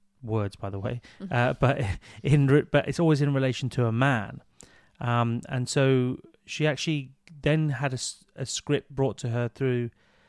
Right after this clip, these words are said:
Speaker 1: her agent, which she then pitched to Warner and was looking for someone to direct it. And she called Francis Ford Coppola, of course, was a big name by this point. Francis Ford Coppola was a big name because of The Godfather, but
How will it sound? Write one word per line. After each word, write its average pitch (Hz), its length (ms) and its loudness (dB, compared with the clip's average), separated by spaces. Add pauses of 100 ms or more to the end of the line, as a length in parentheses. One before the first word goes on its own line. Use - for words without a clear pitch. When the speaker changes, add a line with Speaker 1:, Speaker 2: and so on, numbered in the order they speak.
(160)
Speaker 1:
her 113 160 0
agent, 131 640 0 (280)
which 135 140 -4
she - 100 -4
then 123 300 0
pitched - 320 -4
to 120 80 -6
Warner 104 500 -4 (400)
and 117 140 -2
was 113 160 -2
looking 143 300 0
for - 100 -12
someone 117 320 -4
to - 100 -10
direct 117 500 -2
it. - 220 -8 (1400)
And 120 100 -4
she 135 100 -2
called 131 280 0
Francis 120 320 -2
Ford 120 240 -4
Coppola, 135 400 -2
of 135 100 -6
course, 117 300 -6
was 107 120 -8
a 104 200 -6 (460)
big 123 180 0
name 113 320 2
by 95 140 -8
this 101 180 -12
point. 101 320 -14 (460)
Francis 127 280 -4
Ford - 160 -4
Coppola 110 340 -6
was 127 300 4
a 117 60 -2
big 101 240 -12
name 104 180 -6
because 104 200 -8
of 107 60 -14
The 113 60 -10
Godfather, 104 560 -6 (320)
but - 220 -6